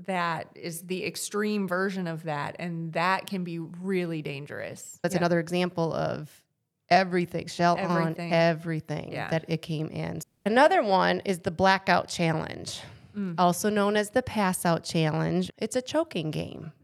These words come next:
Speaker 1: Mm-hmm.
Speaker 2: And this TikTok trend involves kids and teens deliberately cutting off their own oxygen supply and blood flow to create a temporary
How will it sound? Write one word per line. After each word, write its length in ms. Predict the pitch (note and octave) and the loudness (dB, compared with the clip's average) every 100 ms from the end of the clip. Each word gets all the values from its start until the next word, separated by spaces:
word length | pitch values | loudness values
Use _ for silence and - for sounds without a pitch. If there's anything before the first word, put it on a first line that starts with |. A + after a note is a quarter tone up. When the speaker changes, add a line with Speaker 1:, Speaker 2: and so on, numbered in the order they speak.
| F#3+ | -18
Speaker 1:
Mm-hmm. 380 | F#3 E3+ F#3 F3+ - _ _ - | -14 -10 -10 -12 -20 _ _ 2
Speaker 2:
And 160 | F3+ | 6
this 140 | G3+ G3 | 6 6
TikTok 540 | A#3+ A3+ - G#3 - | 0 0 4 4 4
trend 500 | - G3+ F#3 F3+ F3 | 2 4 6 4 2
involves 500 | - F#3 F3 F3 E3+ | 0 0 4 4 2
kids 400 | - - G#3+ G#3 | -2 2 2 2
and 180 | A#3+ A#3 | 0 -2
teens 500 | - G#3 F3+ E3 D#3+ | -2 0 0 0 -2
deliberately 880 | - E3+ E3+ F3 G3 G3 - G#3+ A3+ | -2 -2 0 2 4 4 0 0 -2
cutting 480 | - G3+ F#3+ F#3+ - | -2 0 0 0 0
off 320 | E3+ E3 D#3+ | 2 2 0
their 200 | - E3+ | -4 -2
own 260 | E3 E3 F3+ | 2 2 0
oxygen 540 | E3+ E3+ - E3 F3+ E3+ | -2 -4 -4 -6 -4 -2
supply 680 | - - - D#3+ D#3 D#3 D#3+ | -4 -4 2 4 4 2 0
and 220 | E3 E3 | -2 -2
blood 280 | D#3 G3+ A3 | 2 4 4
flow 420 | - E3+ D#3+ D#3+ D3+ - _ _ | 2 0 2 2 -4 -12 _ _
to 120 | - | -8
create 420 | - - F#3+ F3 - | -6 -2 0 0 -2
a 100 | D#3+ | -6
temporary 840 | - F#3 F#3 F#3 F3 E3 E3+ D#3+ | -2 -2 -2 0 0 2 0 -2